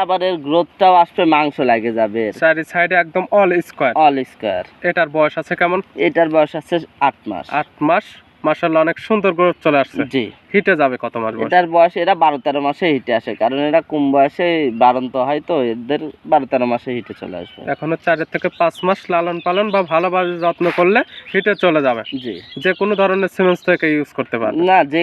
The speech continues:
Speaker 1: কোনো থেকে এগুলা, যেহেতু ফ্ল্যাগবি পার্সেন্ট ভালো, এর মধ্যে ফ্ল্যাগবি করবে, আরো উন্নত আসবে, দুধের রেজাল্টটাও ভালো আসবে।
Speaker 2: ফ্ল্যাগবি দিলে যত ফ্ল্যাগবি, বকনা এবং মুন্ডি,
Speaker 1: জি।
Speaker 2: দেখা যাবে ফ্ল্যাগবি দিলে আরো ভালো পার্সেন্টের বাচ্চা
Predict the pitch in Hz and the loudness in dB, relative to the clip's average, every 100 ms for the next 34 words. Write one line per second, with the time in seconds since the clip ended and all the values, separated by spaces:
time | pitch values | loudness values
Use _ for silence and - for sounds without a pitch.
0 | 165 208 208 240 214 220 185 185 196 190 | -2 -2 -2 -2 0 0 0 2 2 2
1 | 151 151 165 170 202 202 196 165 165 156 | -2 0 0 0 2 2 2 2 2 0
2 | 175 190 170 139 - 175 165 165 165 156 | -4 2 2 2 0 2 4 2 2 0
3 | 165 160 185 - 156 151 170 175 175 175 | -2 -4 -6 0 0 0 -4 -4 -4 0
4 | 190 147 160 160 160 143 156 170 170 190 | 2 2 2 -2 -4 2 2 2 -2 -6
5 | 139 123 123 127 123 117 131 107 101 90 | -4 -4 -4 -2 -4 -4 -4 -4 -6 -8
6 | - - 151 147 143 170 180 214 277 _ | -10 -8 -2 -2 -2 -2 0 0 -2 _
7 | - 139 170 180 - 180 170 190 185 190 | -8 -2 0 0 0 0 0 -2 -2 -2
8 | 202 190 190 196 190 147 110 - - 131 | 0 0 2 2 2 0 -8 -10 -4 -2
9 | 147 175 185 185 190 180 170 202 220 202 | 0 0 -2 -4 -2 0 0 0 0 0
10 | 208 190 170 185 180 170 175 160 151 156 | 0 0 -2 0 -2 0 0 0 0 0
11 | - | 2